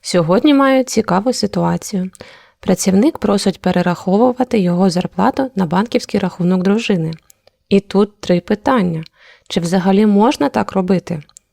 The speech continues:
А може, є якісь підводні камені в такій виплаті? А якщо все окей, то яку заяву має написати працівник?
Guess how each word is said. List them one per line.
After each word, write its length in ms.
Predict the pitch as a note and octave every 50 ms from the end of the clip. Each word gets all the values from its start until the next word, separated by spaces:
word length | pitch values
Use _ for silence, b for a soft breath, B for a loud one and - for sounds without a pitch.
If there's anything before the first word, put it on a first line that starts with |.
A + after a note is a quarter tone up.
| _ _
А 100 | - F3+
може, 260 | F3 F3 E3+ D#3+ E3+
є 240 | E3 E3 E3+ E3+ E3+
якісь 320 | E3 - - F3+ E3 -
підводні 520 | - - D3+ D#3+ D#3+ E3+ E3+ D#3+ E3+ E3 D#3+
камені 440 | - - E3 F#3 A3+ C4 B3+ B3 A#3+
в 80 | -
такій 300 | - A#3 A3 - A3 A3
виплаті? 600 | G#3+ A#3 A#3+ A#3 - - A3+ A3 - - A3 A3 - _ _ _ _ _ _ _ _ _ -
А 80 | F3
якщо 340 | F3+ F#3+ G3 - - - E4
все 260 | D#4+ - - - C4+
окей, 460 | C4+ C4 C4 - G3 F#3 E3+ E3 - _ _ _
то 140 | - F#3 F3
яку 320 | F3 F3 - - B3 C4
заяву 540 | B3+ - B3 A#3+ C4 D4 B3+ F#3+ E3+ E3+ - -
має 260 | E3+ E3+ E3+ E3+ E3+
написати 500 | E3+ F3 - - - - F3+ - - F3+
працівник? 680 | - E3+ F3+ F3 - - G#3 A3 G#3 G3 F3+ - -